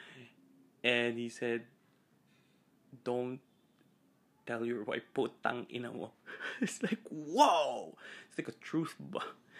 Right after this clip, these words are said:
It's like, it's like, what? Uh, in my head, of course, not out loud. It was like, I was immediately <laughs> wide awake. I mean, it was like,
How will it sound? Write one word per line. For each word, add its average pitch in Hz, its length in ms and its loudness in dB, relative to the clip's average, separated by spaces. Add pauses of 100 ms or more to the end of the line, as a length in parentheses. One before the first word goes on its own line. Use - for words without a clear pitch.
(120)
It's - 100 -12
like, - 160 0 (680)
it's - 440 -4
like, 147 220 0 (300)
what? 285 380 4 (360)
Uh, 147 360 2
in 139 100 2
my 127 140 6
head, 127 220 4
of 101 120 -10
course, - 220 2
not 131 240 4
out 117 240 -2
loud. 139 300 4
It 151 100 0
was 147 200 0
like, 147 220 0
I 131 380 6
was 123 260 2
immediately 120 920 0 (240)
<laughs> - 240 -16
wide 117 580 6
awake. 110 580 2
I - 60 0
mean, 226 220 -2
it - 120 -4
was - 220 -4
like, - 180 -4